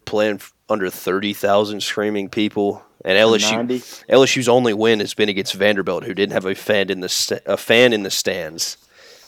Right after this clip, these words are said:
Speaker 1: You put that, take that zero fans in the stands, and then go on a road game to ninety thousand fans in the stands.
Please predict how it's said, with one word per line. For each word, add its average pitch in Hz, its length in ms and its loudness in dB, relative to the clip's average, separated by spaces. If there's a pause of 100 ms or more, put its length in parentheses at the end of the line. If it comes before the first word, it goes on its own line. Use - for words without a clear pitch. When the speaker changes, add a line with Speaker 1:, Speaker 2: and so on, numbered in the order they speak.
(180)
Speaker 1:
You - 180 -20
put 127 200 -2
that, 120 360 8 (260)
take 131 200 0
that 110 200 0
zero 113 540 4
fans 131 320 4
in 120 80 -2
the 117 60 -2
stands, 131 600 2
and 104 160 -4
then 107 100 0
go 113 220 6
on 107 100 4
a 92 60 0
road 104 320 2
game 110 260 4
to - 140 -6
ninety 95 440 -2
thousand 98 520 0
fans 101 300 0
in 98 60 -4
the 101 80 -4
stands. 104 580 -4